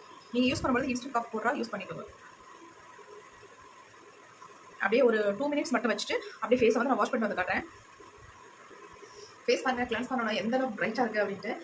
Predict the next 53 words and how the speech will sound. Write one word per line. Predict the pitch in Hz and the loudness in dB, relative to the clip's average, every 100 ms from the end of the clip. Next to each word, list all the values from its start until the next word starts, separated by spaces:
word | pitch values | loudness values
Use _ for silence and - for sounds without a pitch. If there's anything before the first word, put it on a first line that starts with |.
| - - | -16 -14
சூப்பரா | - 285 254 | -10 2 6
இருக்கு, | 254 220 226 | 6 6 4
எனக்கே | 202 233 | 4 2
ஆச்சரியமா | 226 240 240 | 2 2 0
இருக்கு, | 226 233 | -2 -4
இந்த | 240 269 | 0 2
அளவுக்கு | 247 | 4
நல்ல | 226 208 269 | 4 2 2
ரிசல்ட் | 220 311 233 | 0 -2 -4
கொடுக்குமா | 233 208 | -6 -2
அப்படின்ட்டு. | 202 208 208 | -2 -2 -2
அவ்வளோ | - 254 | 0 0
சூப்பரா | 269 - 226 | -2 -2 0
இருக்கு. | 202 294 - - - | 0 -2 -8 -14 -2
கண்டிப்பா | - 240 277 | 0 4 4
நீங்களும் | 247 269 269 | 2 0 0
ட்ரை | 262 | 0
பண்ணுங்க. | 277 240 202 226 226 | 2 0 2 0 -2
அம், | 202 196 196 | 0 0 0
அதாவது | 196 214 - | -2 -2 -2
ஃபர்ஸ்ட் | - 339 | -2 -4
நம்ம | 254 | -2
கிளென்ஸ் | 220 240 | 0 0
பண்ணிட்டோம், | 233 - | -2 -2
செகண்ட் | 240 247 | -2 0
வந்து, | 226 339 - - | 0 -4 -8 -6
அ, | 226 208 | -2 -2
ஸ்க்ரப் | 214 220 | 0 0
பண்ண | 359 302 254 | 2 4 4
உடனே | 233 285 | 2 0
பாருங்க | 220 208 214 | 0 0 0
ஃபேஸ் | 220 220 | -2 -2
எந்த | 226 302 | -2 0
அளவுக்கு | 277 269 214 | 0 -4 -2
நல்ல | 233 | 0
ஒரு | 208 196 - - - | 0 -2 -4 -10 -10
க்ளோ | 196 226 | 4 10
இருக்கு, | 254 220 202 202 | 10 8 2 2
பிரைட்டாவும் | 202 220 285 254 | 2 2 2 2
இருக்கு, | 208 202 196 196 - | 0 0 2 0 -4
ரொம்ப | - 233 | -10 -10
சூப்பரா | 277 220 | -6 -2
இருக்கு. | 214 202 254 - - - 208 | -2 0 -2 -4 -14 -10 -2
அ, | 208 180 | 0 0
இன்னும் | 233 320 | -2 0
நம்ம | 262 | 2
ஒரே | 208 226 | 4 4
ஒரு | 277 | 2
ஸ்டெப் | 254 226 | 0 -6
மட்டும் | 214 220 | -4 -2
தான் | 220 | -2
பண்ண | 202 | -2
போறோம். | 196 208 | -2 -2